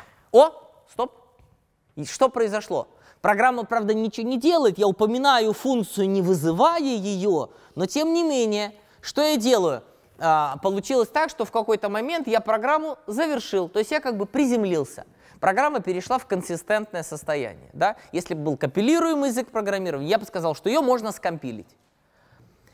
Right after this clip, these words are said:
А теперь смотрите. Дело в том, что я могу поступать следующим образом. Я могу начать открыть скобку, открыть кавычку, начать писать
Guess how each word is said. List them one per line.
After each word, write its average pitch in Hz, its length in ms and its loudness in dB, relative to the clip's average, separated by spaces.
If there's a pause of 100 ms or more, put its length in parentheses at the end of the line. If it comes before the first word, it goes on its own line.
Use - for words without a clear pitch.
(200)
А 220 100 4
теперь 330 200 -4
смотрите. 277 640 -4 (1300)
Дело 277 340 4
в 277 60 -12
том, 359 200 -2
что - 140 -6
я 254 100 2
могу 254 340 0
поступать 277 540 -2
следующим 247 480 -6
образом. 170 320 -2
Я 254 80 -2
могу 277 240 -2
начать 254 340 -4
открыть 254 400 -4
скобку, 226 680 0 (100)
открыть 277 480 -2
кавычку, 247 720 0
начать 240 400 -2
писать 226 480 0